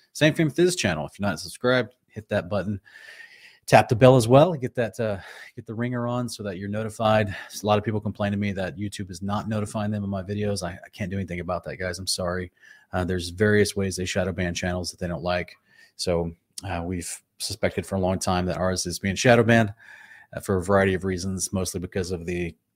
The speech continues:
the types of content we try to address on this channel. So this is a podcast where we search for knowledge, wisdom, understanding of the Father's Word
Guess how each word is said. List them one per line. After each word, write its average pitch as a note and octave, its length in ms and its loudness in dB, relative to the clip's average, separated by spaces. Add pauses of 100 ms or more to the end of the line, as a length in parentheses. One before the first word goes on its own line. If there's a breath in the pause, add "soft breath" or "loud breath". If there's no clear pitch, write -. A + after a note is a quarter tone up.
(220)
the G#2 80 -2
types G2+ 340 2
of F#2 120 -12
content F#2 440 -4
we F#2+ 120 -4
try F2+ 160 0
to F2+ 100 0
address D#2+ 380 -4
on E2+ 80 -6
this E2+ 120 -8
channel. F#2+ 380 0
So F2+ 400 0 (380 loud breath)
this G#2 140 0
is - 60 0
a A#2 60 2
podcast A#2 560 4
where F#2 60 -12
we G2 80 -6
search G2+ 240 -4
for - 80 -8
knowledge, G2+ 320 0
wisdom, G#2+ 240 -2
understanding G#2 540 0
of G2 260 -6 (160)
the F#2+ 80 -14
Father's G2+ 420 -2
Word G#2+ 300 -2